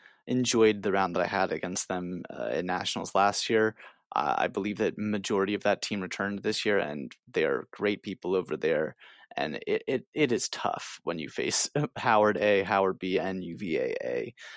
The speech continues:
But to manage to take two off of U V A A really is, it is an accomplishment that maybe this didn't end, the season didn't end in quite the way they wanted, but it is cool to be able to say, "Hey, we swept 'em." Uh,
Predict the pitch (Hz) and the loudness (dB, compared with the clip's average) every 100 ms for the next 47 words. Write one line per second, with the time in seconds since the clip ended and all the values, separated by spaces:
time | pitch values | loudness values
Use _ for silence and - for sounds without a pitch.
0 | - - 104 - 117 127 175 254 240 - | -6 -2 -2 0 0 2 0 0 0 -2
1 | - 180 180 - 156 131 123 - 95 107 | 0 -2 -2 2 6 6 6 2 -8 -8
2 | 92 90 82 50 76 64 - 104 113 107 | -4 0 0 2 0 -2 0 0 2 0
3 | 95 95 87 - - _ _ _ _ _ | 0 0 0 -6 -8 _ _ _ _ _
4 | _ - 120 117 113 101 - 110 107 117 | _ 2 2 4 2 0 2 2 2 -2
5 | 104 98 - 85 - _ - _ 104 113 | -2 -6 0 0 0 _ -20 _ -2 2
6 | 131 123 - 113 117 110 117 101 104 85 | 2 2 0 -6 -2 0 2 0 -2 -6
7 | 98 95 - - 131 127 120 120 117 90 | -4 -4 -4 -4 -2 0 0 2 0 0
8 | 104 90 - - 117 117 120 113 110 107 | -4 -6 -8 0 0 2 2 4 4 2
9 | 104 101 98 101 - - - _ 104 98 | 0 0 -4 -8 -16 -20 -20 _ 4 4
10 | - 98 85 - - 156 139 117 113 101 | 4 0 0 -2 -4 2 2 4 4 4
11 | 98 - 90 - - - 50 - _ _ | 2 2 0 0 -6 -6 -6 -12 _ _
12 | - 113 - - - - - - _ - | -6 -2 0 0 -2 -4 -8 -10 _ -20
13 | - _ - - 50 | -20 _ -4 0 0